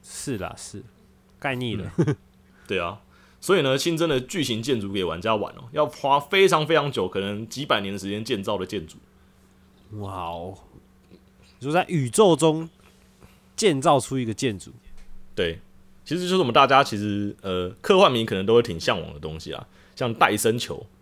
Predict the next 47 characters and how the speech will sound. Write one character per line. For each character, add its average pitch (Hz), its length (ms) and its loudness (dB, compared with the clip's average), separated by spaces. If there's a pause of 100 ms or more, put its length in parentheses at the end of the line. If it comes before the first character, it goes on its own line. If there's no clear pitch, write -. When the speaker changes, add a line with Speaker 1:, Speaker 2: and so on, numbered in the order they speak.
(320)
Speaker 1:
哦， 180 1000 -2
哇 104 160 -12
嘎 107 220 -12
达。 87 440 -12 (560)
Speaker 2:
对， 90 300 0 (200)
戴 107 200 4
森 104 200 -4
球 - 240 -8
直 113 140 -6
接 147 140 4
提 120 200 -4
供 131 160 0
整 123 140 -2
个 98 80 -2
帝 123 160 -2
国 104 220 2
源 104 140 0
源 110 100 -2
不 113 100 -4
绝 95 140 -2
的 92 80 -2
电 95 200 -4
力， 87 200 -10 (400)
Speaker 1:
嗯。 110 160 -10
Speaker 2:
还 120 60 2
有 107 100 6
像 107 200 2
环 113 320 2
形 107 240 0
世 117 240 -4
界。 90 300 -4 (680)
Speaker 1:
哇， - 420 -6 (480)
好 98 340 -8
帅。 107 640 0 (420)
Speaker 2:
你 107 80 -8
知 117 40 2
道 131 80 6
环 104 160 4
形 104 180 -4
世 107 200 -4
界 98 180 -2
吗？ 85 180 -12 (520)
Speaker 1:
我 208 100 -8
有 - 20 -10
听 196 280 -10
过 147 320 0
欸。 87 160 -8